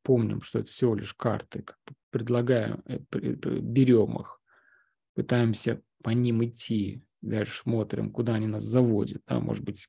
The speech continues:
конкретно каждый вас они конкретно не туда заведут. Тогда ну ее эту карту, нужно другую, может быть, какую-то взять. Вот. И, значит,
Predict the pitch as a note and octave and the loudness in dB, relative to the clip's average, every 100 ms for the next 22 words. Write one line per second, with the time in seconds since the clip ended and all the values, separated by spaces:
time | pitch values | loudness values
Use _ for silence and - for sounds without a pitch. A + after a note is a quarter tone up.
0 | - G#2 G2+ A#2+ G#2+ G#2+ - G#2+ G#2 - | -6 -4 2 2 2 -2 -4 -4 -4 -8
1 | - A2 C#3+ D#3 B2 A2 A#2+ A#2 C3 A#2 | -6 2 2 2 -2 -2 -4 -2 0 2
2 | A2 A2 A#2+ A#2+ G#2 G#2+ A#2+ A2 - - | 0 0 0 0 0 -2 -2 -4 -6 -18
3 | _ _ - _ _ _ A2 A#2 B2+ B2+ | _ _ -20 _ _ _ -2 2 4 4
4 | B2 B2 A#2 G2 A#2+ G2 G2 G2 G2 G2 | 4 2 0 -2 -2 -2 -6 -8 -6 -2
5 | G#2+ B2+ B2 - - - - - - - | 0 4 4 2 -8 -10 -12 -12 -12 -14
6 | - - - _ _ _ _ _ _ _ | -12 -12 -14 _ _ _ _ _ _ _
7 | _ _ _ _ _ _ _ _ _ _ | _ _ _ _ _ _ _ _ _ _
8 | _ _ A2+ - - _ C#3+ D#3 D#3 - | _ _ -2 -2 -10 _ 4 6 6 4
9 | - _ B2+ B2+ C3 B2+ - - | -6 _ -4 0 -2 -2 -14 -16